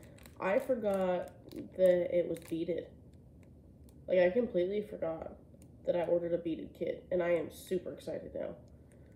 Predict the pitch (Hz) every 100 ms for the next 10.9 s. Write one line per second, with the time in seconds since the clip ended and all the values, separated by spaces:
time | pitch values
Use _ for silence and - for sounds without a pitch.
0 | - - 170 190 185 185 - 180 175 170
1 | 170 160 160 180 165 151 151 - - -
2 | - - - - - - - - - -
3 | 170 85 - - - - - - - -
4 | - - - - - - 196 175 175 170
5 | 165 - - - - - - - - -
6 | - - - - - - - - - -
7 | - 190 - 208 208 233 233 233 233 240
8 | 233 - - - 202 196 196 202 214 240
9 | 233 247 226 - - 220 220 220 220 220
10 | 208 208 202 196 196 196 196 196